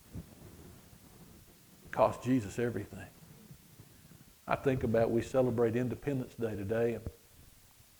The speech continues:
from my standpoint, I think of the sacrifice that's been given to keep us free.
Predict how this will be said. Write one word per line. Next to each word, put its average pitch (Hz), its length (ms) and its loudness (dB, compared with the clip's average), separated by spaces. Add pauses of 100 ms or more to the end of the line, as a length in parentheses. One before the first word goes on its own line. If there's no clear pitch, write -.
(220)
from 127 140 0
my 127 160 2
standpoint, 120 540 -4
I 113 80 -4
think - 260 -6
of 107 100 -4
the 113 80 -12
sacrifice 110 640 -4 (1800)
that's - 140 -8
been 104 200 -2
given 98 260 -2 (1080)
to - 80 -14
keep 110 260 -4
us 101 100 -12
free. 110 300 -6